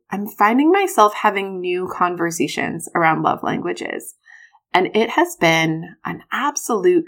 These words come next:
game changer in so many realms of my life and the lives of those I have spoken to around this.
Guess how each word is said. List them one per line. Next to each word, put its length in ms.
game 280
changer 680
in 160
so 360
many 220
realms 540
of 240
my 320
life 440
and 140
the 80
lives 480
of 140
those 500
I 60
have 200
spoken 500
to 380
around 560
this. 500